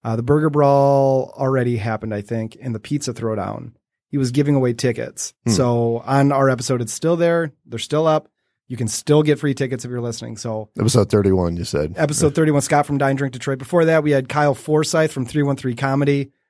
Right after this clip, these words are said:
Speaker 1: Uh, shout out to the Motor City Comedy Festival that's, uh, coming up sometime. I don't know.
Speaker 2: <laughs>
Speaker 1: Um, then we have, like, a ton of music artists, too, that are all local artists trying to make it. Uh, a guy named Mister.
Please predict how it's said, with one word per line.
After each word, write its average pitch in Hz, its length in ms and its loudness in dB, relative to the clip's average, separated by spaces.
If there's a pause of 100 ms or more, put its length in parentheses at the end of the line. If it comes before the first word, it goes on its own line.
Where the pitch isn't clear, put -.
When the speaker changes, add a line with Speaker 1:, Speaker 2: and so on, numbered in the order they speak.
(140)
Speaker 1:
Uh, 123 600 -4
shout 156 280 2
out 151 120 4
to 156 80 0
the 135 180 4
Motor 147 300 0
City 135 200 0
Comedy 143 280 2
Festival 120 600 -2
that's, 120 280 -6
uh, 113 260 -4 (420)
coming 127 280 2
up 127 200 -2 (220)
sometime. 117 840 0
I 110 100 -4
don't 120 120 -6
know. 117 260 -4
Speaker 2:
<laughs> - 400 -2
Speaker 1:
Um, 131 760 0 (340)
then 185 160 2
we 214 100 6
have, 214 100 2
like, 208 180 2
a 214 80 2
ton 226 160 0
of 226 80 2
music 233 320 2
artists, 160 280 0
too, 208 100 2
that 170 120 2
are 160 120 4
all 160 120 4
local 165 300 0
artists 156 260 2
trying 147 180 0
to 135 60 0
make 131 300 -2
it. 123 160 -6 (320)
Uh, 120 340 -4
a - 40 -10
guy 156 200 0
named 135 280 2
Mister. 175 500 0